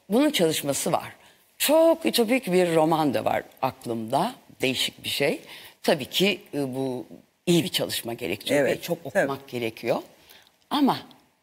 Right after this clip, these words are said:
Speaker 1: bir Yazarlar Derneği, Lyons bünyesinde, e, yazmak isteyenler, tabii çoğu edebiyat öğretmeni zaten,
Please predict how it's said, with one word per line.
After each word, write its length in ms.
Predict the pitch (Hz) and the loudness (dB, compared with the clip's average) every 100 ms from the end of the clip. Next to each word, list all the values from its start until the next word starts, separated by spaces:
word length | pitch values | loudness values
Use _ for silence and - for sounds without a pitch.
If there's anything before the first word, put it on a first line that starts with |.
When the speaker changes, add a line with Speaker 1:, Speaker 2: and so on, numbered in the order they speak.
| _ _ _ _ _ _ _ _ - | _ _ _ _ _ _ _ _ -2
Speaker 1:
bir 180 | 254 | 2
Yazarlar 680 | 208 170 135 139 131 127 160 | 4 4 4 2 2 2 2
Derneği, 640 | 190 208 214 214 226 247 262 _ _ _ _ _ _ - | 2 2 2 0 -2 -4 -6 _ _ _ _ _ _ -12
Lyons 560 | 127 127 127 120 - - | -4 0 0 0 -4 -8
bünyesinde, 960 | 131 135 139 135 - 139 123 131 175 254 - - _ _ - | -6 -2 -2 -2 -4 -6 -2 2 2 0 -12 -20 _ _ -4
e, 60 | 127 | -2
yazmak 680 | 113 98 123 139 120 147 190 | 0 0 0 0 2 0 0
isteyenler, 680 | 214 - 208 196 190 190 180 | -2 0 0 0 0 0 0
tabii 200 | 147 120 | -2 -4
çoğu 300 | - 147 147 | 0 0 0
edebiyat 500 | 131 123 123 127 120 | -2 -4 -2 -2 -2
öğretmeni 540 | 110 113 117 - 113 117 | -2 -2 -2 -4 -4 -4
zaten, 480 | 117 92 - 214 | -4 -6 -4 -4